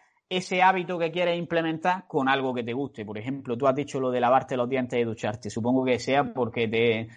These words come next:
te gusta ducharte, pero no te gusta lavarte los dientes. Entonces, es como que de esta forma te gusta más. O, por ejemplo,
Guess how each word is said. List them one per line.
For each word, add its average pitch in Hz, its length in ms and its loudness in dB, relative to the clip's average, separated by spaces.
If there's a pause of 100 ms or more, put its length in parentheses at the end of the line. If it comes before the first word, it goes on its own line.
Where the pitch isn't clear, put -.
te 131 120 2
gusta 156 260 6
ducharte, 156 500 2
pero 139 160 2
no 131 120 0
te 123 80 -4
gusta 127 260 -2
lavarte 127 340 2
los 117 120 -2
dientes. 113 260 -4
Entonces, 127 320 -2
es 135 60 -4
como 127 340 0 (220)
que 131 100 2
de 123 60 2
esta 143 180 2
forma 165 380 4
te 127 80 0
gusta 139 320 -2
más. 120 180 -2
O, 135 120 0
por 135 160 2
ejemplo, 127 480 -2